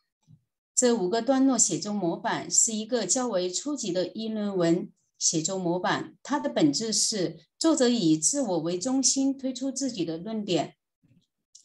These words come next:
试图去说服读者。这个模板逻辑清晰，它用于应付学校的写作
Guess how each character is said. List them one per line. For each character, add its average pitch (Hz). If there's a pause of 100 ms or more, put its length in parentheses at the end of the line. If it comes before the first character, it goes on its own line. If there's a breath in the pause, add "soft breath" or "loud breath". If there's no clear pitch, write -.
试 -
图 202
去 196
说 220
服 233
读 170
者。 175 (260 loud breath)
这 254
个 247
模 208
板 190
逻 175
辑 254
清 254
晰， 214
它 202
用 214
于 180
应 214
付 208
学 170
校 240
的 180
写 151
作 185